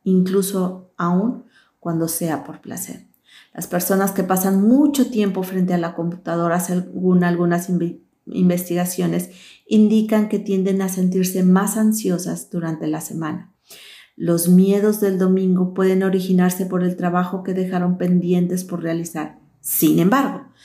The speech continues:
trabajar desde casa durante el fin de semana tampoco es la solución, ya que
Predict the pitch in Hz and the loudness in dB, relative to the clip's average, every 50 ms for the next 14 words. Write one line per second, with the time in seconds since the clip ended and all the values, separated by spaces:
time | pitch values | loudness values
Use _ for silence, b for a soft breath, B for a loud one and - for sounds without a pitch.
0 | b b b _ - 185 165 165 175 185 170 175 175 180 175 180 196 196 - 240 | b b b _ -4 -4 -4 -2 -4 -4 -4 -2 0 0 0 0 -2 -2 -2 -2
1 | 233 226 - 180 170 160 160 165 160 160 175 - 165 170 - 180 175 170 180 180 | -2 -2 -2 -4 -4 -2 -2 -2 -2 -4 -4 -4 -6 -2 0 0 2 2 0 0
2 | 190 190 190 185 180 175 185 196 - - - - 175 170 170 165 160 156 - - | -2 -2 0 0 2 0 0 -2 -6 -6 -4 0 0 2 2 2 2 0 0 0
3 | 170 160 156 156 160 - 208 214 190 156 147 139 147 170 - 180 180 180 196 196 | 0 2 2 0 0 0 0 2 2 0 0 -2 -4 -4 -2 -2 -2 -2 -2 0
4 | - 254 247 240 247 B B B B B B B B - 170 190 180 180 - 180 | 0 0 0 0 -2 B B B B B B B B -6 -2 0 0 2 0 -2
5 | 175 - - | -2 -4 -8